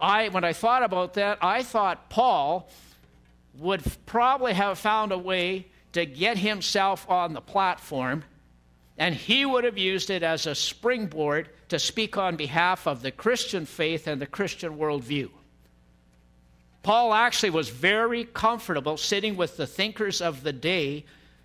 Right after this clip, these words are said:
and speaking to the truth of the gospel. And I want to say that the initiator of this blog raised the question, this is not a Christian blogger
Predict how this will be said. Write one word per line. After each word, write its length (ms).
and 220
speaking 720
to 120
the 120
truth 380
of 140
the 60
gospel. 640
And 100
I 60
want 180
to 60
say 200
that 180
the 120
initiator 760
of 160
this 220
blog 440
raised 420
the 60
question, 480
this 160
is 120
not 200
a 40
Christian 640
blogger 420